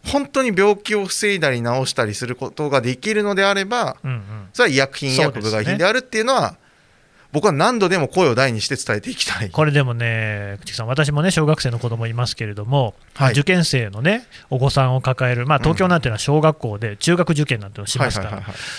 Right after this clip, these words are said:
Speaker 2: そうするとやっぱりね、あの、子供に風邪をひかせない、あるいはうつしたくないっていうことで、
Speaker 1: そうね。
Speaker 2: その、そういった機能的なね、ことを謳っている
Speaker 1: はい。うん。
Speaker 2: 乳製品を、え、毎日取っているっていう家庭の話は、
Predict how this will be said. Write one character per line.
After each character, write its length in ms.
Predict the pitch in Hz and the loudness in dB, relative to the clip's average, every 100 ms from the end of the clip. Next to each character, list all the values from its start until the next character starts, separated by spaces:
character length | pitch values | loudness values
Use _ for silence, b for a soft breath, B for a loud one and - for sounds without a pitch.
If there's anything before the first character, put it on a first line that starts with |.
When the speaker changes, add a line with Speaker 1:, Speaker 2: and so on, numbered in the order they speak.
| - | 0
Speaker 2:
そ 100 | 165 | 2
う 60 | |
す 100 | 170 | 4
る 60 | 170 | 4
と 80 | 165 | 4
や 80 | |
っ 40 | 156 | 2
ぱ 100 | - | 2
り 100 | 123 | -2
ね、 200 | 110 110 | -4 -6
あ 100 | 101 | -8
の、 140 | 107 107 | -8 -4
子 160 | 139 | 2
供 260 | 160 165 160 | 4 4 4
に 160 | 151 | 2
風 240 | 147 143 139 | 2 0 2
邪 60 | |
を 40 | 139 | 2
ひ 80 | - | 2
か 120 | 143 | 0
せ 100 | 135 | 2
な 140 | 123 | -2
い、 40 | 123 | 0
あ 100 | 143 | 2
る 100 | 151 | 2
い 60 | |
は 80 | 120 | 2
う 100 | 117 | -2
つ 140 | - 175 | -2 -2
し 80 | |
た 100 | - | -2
く 80 | 151 | 0
な 100 | 135 | 2
い 40 | 135 | 2
っ 80 | |
て 120 | - 113 | 0 -2
い 40 | |
う 60 | 110 | -2
こ 120 | 95 | -2
と 120 | 110 | 0
で、 200 | 117 139 | 2 2
Speaker 1:
そ 60 | 208 | 2
う 20 | |
ね。 160 | 226 254 - | -4 -10 -6
Speaker 2:
そ 120 | 127 | -2
の、 240 | 120 113 - _ | -2 -4 -8 _
そ 180 | - 180 | -2 0
う 40 | |
い 40 | 202 | 0
っ 20 | |
た 200 | - 180 | -2 -4
機 220 | - 160 | -2 0
能 380 | 170 175 170 170 | 4 4 4 2
的 180 | 160 151 | 0 0
な 120 | 156 | 0
ね、 220 | 175 262 | 0 -2
こ 100 | - | 0
と 60 | 139 | 0
を 240 | 113 110 | 0 -2
謳 140 | 120 147 | 0 0
っ 60 | |
て 200 | - - | 0 -2
い 100 | 151 | 0
る 240 | 151 220 123 | 2 2 2
Speaker 1:
は 80 | 117 | 0
い。 40 | |
う 20 | |
ん。 320 | 101 - 143 | -4 2 4
Speaker 2:
乳 20 | 143 | 6
製 220 | 143 127 | 4 0
品 260 | - 107 | -2 -2
を、 300 | 131 190 117 B B B - | 4 4 4 B B B -4
え、 100 | 123 | 2
毎 200 | 147 139 | 4 2
日 200 | 123 127 | -2 0
取 160 | 139 | 0
っ 20 | |
て 140 | - 123 | 0 -2
い 80 | 147 | -2
る 60 | |
っ 40 | 226 | -2
て 140 | - | 0
い 40 | |
う 40 | 208 | 2
家 100 | 196 | 4
庭 100 | 196 | 4
の 60 | 185 | 4
話 260 | 180 160 | 4 4
は、 260 | 156 139 131 | 4 6 4